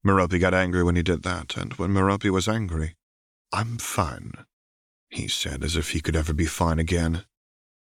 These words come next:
He turned in such a way as to casually free his shoulder from the witch's hand,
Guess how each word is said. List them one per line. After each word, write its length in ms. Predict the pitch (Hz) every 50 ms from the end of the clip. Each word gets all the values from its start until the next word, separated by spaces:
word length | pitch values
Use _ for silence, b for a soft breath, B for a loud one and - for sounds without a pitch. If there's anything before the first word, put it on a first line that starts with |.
| _ _ _ _ _ _
He 160 | - - 90
turned 480 | 76 - - 98 92 90 87 90 87 87
in 160 | 87 87 87
such 240 | 90 - 92 85 -
a 60 | 92
way 280 | 85 90 85 85 85 87
as 240 | 87 85 85 85 -
to 260 | - 95 87 82 78
casually 680 | - - - 101 92 92 92 92 92 82 90 92 90
free 260 | 87 - - 98 95 92
his 200 | 90 92 90 85
shoulder 440 | - - 104 95 92 92 95 90
from 260 | 85 - - 87 87 87
the 80 | 90
witch's 420 | 87 92 87 - 95 87 85 - - - -
hand, 480 | 110 98 95 92 101 110 104 - -